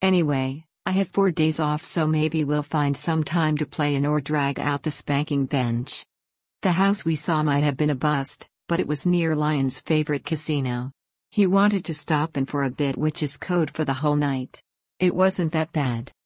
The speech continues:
If they'd still had their buffet, that might have been true, but we left before six P M to find food and head back home. Maybe that was our Christmas present to each other.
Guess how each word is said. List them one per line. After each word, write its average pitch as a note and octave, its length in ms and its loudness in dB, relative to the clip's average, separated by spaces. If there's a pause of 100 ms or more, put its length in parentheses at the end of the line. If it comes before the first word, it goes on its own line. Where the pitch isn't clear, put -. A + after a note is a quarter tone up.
(260)
If F3+ 120 -2
they'd G3 240 2
still F#3 320 0
had D#3+ 200 2
their D3+ 100 2
buffet, C#3+ 640 0 (180)
that E3+ 160 2
might D#3 240 0
have E3 120 -2
been D3+ 160 0
true, C#3 440 -2 (220)
but E3+ 140 0
we F3 180 4
left E3 320 0
before C#3+ 360 -2
six - 340 -2
P F3+ 260 0
M C#3+ 200 0
to C#3+ 100 0
find D3+ 340 0
food D#3+ 320 0
and C3 100 2
head C#3+ 200 0
back D3 260 0
home. C3 400 -4 (400)
Maybe F3 320 4
that D3 180 0
was D3+ 200 -2
our D3 100 2
Christmas E3+ 580 -2
present C#3+ 460 0
to D3 140 -2
each C#3+ 180 -2
other. C3 420 -2